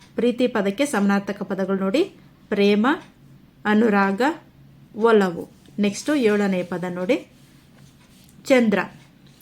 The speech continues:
ಈ ಚಂದ್ರ ಅನ್ನೋ ಪದಕ್ಕೆ ಸಮಾನಾರ್ಥಕ ಪದಗಳು ಯಾವ್ಯಾವು ಅಂತ ನೋಡೋದಾದ್ರೆ ಶಶಿ, ಚಂದ್ರ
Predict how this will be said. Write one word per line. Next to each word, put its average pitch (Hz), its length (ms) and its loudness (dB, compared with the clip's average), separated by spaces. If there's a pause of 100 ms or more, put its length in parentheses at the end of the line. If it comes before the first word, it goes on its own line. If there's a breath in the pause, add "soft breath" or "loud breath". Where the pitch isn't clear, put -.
(680 soft breath)
ಈ 262 80 0
ಚಂದ್ರ 285 480 4
ಅನ್ನೋ 269 240 4
ಪದಕ್ಕೆ 202 480 0
ಸಮಾನಾರ್ಥಕ 208 680 0
ಪದಗಳು 190 480 0
ಯಾವ್ಯಾವು 180 720 -2 (100)
ಅಂತ 185 140 -8
ನೋಡೋದಾದ್ರೆ 180 800 -2 (360 soft breath)
ಶಶಿ, 233 520 2 (120)
ಚಂದ್ರ 226 300 2